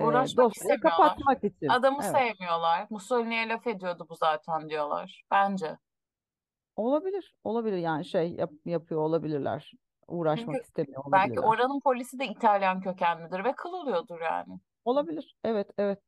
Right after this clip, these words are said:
Speaker 1: Doğru olabilir. Bu arada şey ne katılıyorum. George'un,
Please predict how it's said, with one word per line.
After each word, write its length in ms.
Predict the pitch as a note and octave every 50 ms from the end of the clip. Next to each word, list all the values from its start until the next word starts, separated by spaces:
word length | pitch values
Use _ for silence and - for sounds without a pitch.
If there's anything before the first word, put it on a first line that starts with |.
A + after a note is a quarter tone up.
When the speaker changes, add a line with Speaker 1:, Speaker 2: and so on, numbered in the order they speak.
| _ _
Speaker 1:
Doğru 280 | E3+ F#3 G3 G3+ G3 -
olabilir. 340 | - F3+ F3+ F3 F3+ F3 - _ _ _ _ _ -
Bu 100 | G3+ B3
arada 160 | C#4+ D#4+ F4
şey 360 | E4 - D4+ D4+ D#4 C4 C4 -
ne 200 | - B3+ C#4 D4+
katılıyorum. 600 | D#4+ - D4+ C#4+ - D4 C#4+ D4 C4+ G#3+ E3+ E3+ D#3+
George'un, 500 | E3+ F#3+ G3 G3+ G#3 F3+ G#3+ A3+ A3